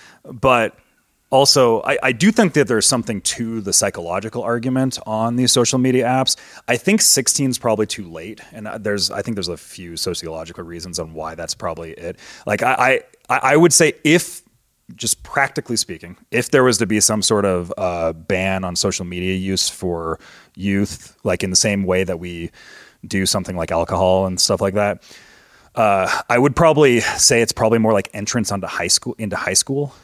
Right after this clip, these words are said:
is when it'd probably be best, because I feel like there'd be this weird gap where you have, like, some kids in high school that are able to have social media and then some kids aren't.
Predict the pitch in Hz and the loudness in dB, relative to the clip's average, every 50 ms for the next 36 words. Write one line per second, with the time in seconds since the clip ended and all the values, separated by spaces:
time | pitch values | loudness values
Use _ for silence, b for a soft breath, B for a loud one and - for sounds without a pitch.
0 | b b - 117 110 104 107 117 117 117 113 113 104 B B B B B _ 113 | b b -6 -4 -2 0 0 0 0 0 -2 -4 -6 B B B B B _ -8
1 | 107 - 120 117 117 107 110 104 95 110 107 113 - - - - 113 104 - 113 | -4 0 2 2 2 2 0 2 4 4 4 4 2 0 -2 -2 -4 0 0 0
2 | 104 95 104 90 107 - 135 135 135 - 123 110 98 104 104 95 90 82 85 78 | 0 0 0 -2 0 2 2 2 2 2 -2 -4 -4 -4 -6 -8 -8 -10 -12 -12
3 | 95 101 101 101 98 87 78 76 _ - 85 87 98 - - - - b b b | -10 -8 -6 -6 -6 -8 -10 -16 _ -6 -4 -4 -4 -6 -8 -10 -20 b b b
4 | b b b b b b - 95 104 104 98 95 95 92 90 90 - 107 107 107 | b b b b b b -4 0 0 2 2 2 2 0 -2 -2 -4 -2 0 0
5 | 104 92 104 98 90 - - - - - 104 107 107 101 - - 113 104 - 110 | 0 0 -2 -2 -4 -4 -2 -2 -2 -2 -4 -8 -10 -10 -8 -6 -6 -4 -4 -6
6 | 104 101 104 107 104 - - - 110 107 107 110 101 101 95 92 95 98 98 92 | -6 -6 -4 -4 -4 -4 -4 -4 -4 -2 -2 -2 -2 -2 -2 0 -2 -2 -2 -2
7 | 95 95 95 90 - - 92 92 98 98 - - 110 104 - 107 101 101 101 101 | -4 -6 -6 -8 -8 -8 -6 -4 -4 -4 -4 -4 -4 -4 -4 -6 -10 -8 -6 -4
8 | 104 107 107 104 92 85 - - - 98 95 - - 98 92 90 - - 92 95 | -2 -2 -2 -4 -6 -6 -6 -6 -6 -8 -12 -10 -10 -6 -6 -6 -8 -8 -12 -12
9 | 95 101 110 - - | -10 -8 -8 -8 -10